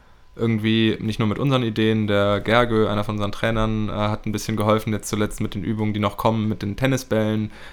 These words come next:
Der Willi hat, äh, seine, seine Vorstellung für die, äh,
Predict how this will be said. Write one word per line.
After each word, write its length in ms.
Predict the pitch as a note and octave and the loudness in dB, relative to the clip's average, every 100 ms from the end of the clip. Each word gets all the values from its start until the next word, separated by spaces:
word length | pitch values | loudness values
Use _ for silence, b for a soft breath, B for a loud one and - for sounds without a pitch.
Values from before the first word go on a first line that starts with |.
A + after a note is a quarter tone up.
| - | -4
Der 120 | G2 | 0
Willi 220 | B2 B2+ | 2 4
hat, 320 | A2+ A2 A2 | 4 2 -2
äh, 200 | - G#2 | -4 -2
seine, 520 | G2+ G#2 G#2 G2+ G2+ G2+ | 0 2 2 2 0 0
seine 360 | G2 G2+ G2+ | -2 -2 -2
Vorstellung 540 | - G#2+ - G#2 G2+ G#2+ | -2 -2 0 0 0 -4
für 140 | - | -4
die, 200 | G#2 G2+ | -2 0
äh, 300 | G2+ G#2 G#2 | 0 0 -2